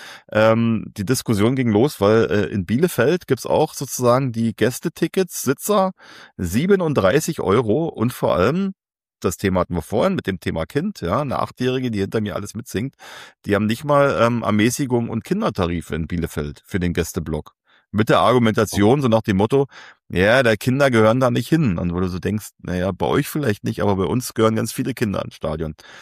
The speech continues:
Und, ähm, und dann gab's eine Übersicht, ähm, der Dauerkartenpreise in der zweiten Liga und, ähm, haben aber, äh, tatsächlich, ähm,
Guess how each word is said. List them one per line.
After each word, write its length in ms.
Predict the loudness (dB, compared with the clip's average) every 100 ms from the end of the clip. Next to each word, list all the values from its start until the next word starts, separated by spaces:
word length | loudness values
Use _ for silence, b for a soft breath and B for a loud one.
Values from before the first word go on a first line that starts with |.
| B B -8
Und, 400 | -2 0 0 0
ähm, 380 | 0 0 -2 -8 -6
und 160 | 0
dann 160 | 0 2
gab's 240 | 2 2
eine 460 | 0 2 2 2 2
Übersicht, 680 | 2 0 0 0 -2 -6 -2
ähm, 400 | 0 0 -2 0
der 140 | 2 2
Dauerkartenpreise 920 | 4 2 2 -2 -4 -6 0 2 2
in 60 | -2
der 100 | -4
zweiten 320 | -2 -2 0
Liga 460 | 0 0 0 -2 -4 _ _ b b b b b
und, 420 | -6 0 0 -2 -8 -2
ähm, 480 | 2 2 0 -4 -4
haben 320 | 0 0 2
aber, 480 | 4 6 6 4 4
äh, 180 | 2
tatsächlich, 680 | 2 0 0 -4 -2 -4 -4 -4
ähm, 520 | -2 -2 -4 -4